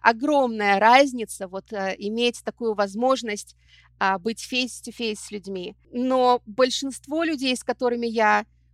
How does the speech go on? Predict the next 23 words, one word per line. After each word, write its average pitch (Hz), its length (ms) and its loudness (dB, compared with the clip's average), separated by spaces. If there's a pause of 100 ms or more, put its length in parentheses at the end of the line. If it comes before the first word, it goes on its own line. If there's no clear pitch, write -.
(140)
уже 277 300 0 (100)
очень 294 420 0
давно 208 280 0
работаю. 196 460 -4
С - 100 -12
одним 262 300 0
клиентом 254 640 0
я, 220 520 4
э, 202 280 -2
персонально 226 640 0
вовлечена 208 720 -4
в - 100 -20
проект. 220 480 4 (140)
Мы 208 140 -2
разрабатываем 202 720 0
профессиональные 240 640 0
программы 214 440 0
для 208 200 -2
них, 202 440 -4
а 190 300 0 (160)
клиент 220 360 -2
в - 80 -20
Канаде. 208 540 0